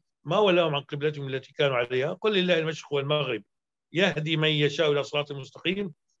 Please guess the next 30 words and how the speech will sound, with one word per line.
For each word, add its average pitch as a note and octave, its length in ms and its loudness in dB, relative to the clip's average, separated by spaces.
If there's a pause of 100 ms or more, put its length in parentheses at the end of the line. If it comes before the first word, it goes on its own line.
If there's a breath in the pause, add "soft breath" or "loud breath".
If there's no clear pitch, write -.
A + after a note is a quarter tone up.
(120)
وكذلك E3 500 2
جعلناكم D#3 680 0
أمة D#3+ 340 -2
وسطا D#3+ 640 -2 (440)
لتكونوا D#3+ 340 -2
شهداء D#3+ 320 4
على C#3+ 100 4
الناس F3 280 0
ويكون D#3 320 2
الرسول D3+ 300 -2
عليكم D#3 320 -4
شهيدا، D3 480 -4 (600)
وما F3+ 240 2
جعلنا F3+ 400 0
القبلة E3 400 -2
التي D#3 280 -2
كنت E3 320 -6
عليها D#3+ 360 4
إلا E3 200 0
لنعلم C#3+ 600 -2
من D3+ 100 -4
يتبع D3+ 420 -4
الرسول C#3+ 460 -4 (420)
ممن F#3 400 2
ينقلب D#3+ 640 2
على F#3 500 2 (520)
عقبيه، D3+ 500 -2 (260)
وإن D#3 380 -4
كانت G#3 480 0
لكبيرة E3 840 -2